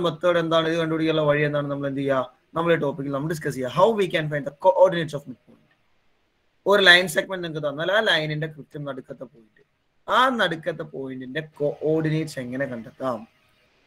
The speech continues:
ഇതാണ് നമ്മളുടെ ഈ ടോപ്പിക്കിൽ വരുന്ന entire discussion എന്ന് പറയുന്നത്. Clear? Okay, അപ്പൊ അത് പഠിക്കാൻ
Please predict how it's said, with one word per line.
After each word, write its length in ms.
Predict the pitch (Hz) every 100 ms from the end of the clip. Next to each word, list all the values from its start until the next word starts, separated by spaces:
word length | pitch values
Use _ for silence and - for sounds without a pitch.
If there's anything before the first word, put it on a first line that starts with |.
| 156
ഇതാണ് 220 | 165 165 165
നമ്മളുടെ 280 | 156 156 160
ഈ 20 | 151
ടോപ്പിക്കിൽ 340 | 143 143 151 147
വരുന്ന 240 | 143 165 269 - - _ _ _ 185
entire 400 | 226 202 160 160 147
discussion 340 | - 143 127
എന്ന് 120 | 127 147
പറയുന്നത്. 320 | 127 117 120 165
Clear? 200 | 190 262 - _ _ _ _ _ _ _ _ _ _ _ _ _ _ - 165
Okay, 160 | - - _ -
അപ്പൊ 140 | 196 233
അത് 100 | 233 254 - - - _ _ _ 196
പഠിക്കാൻ 400 | 196 185 214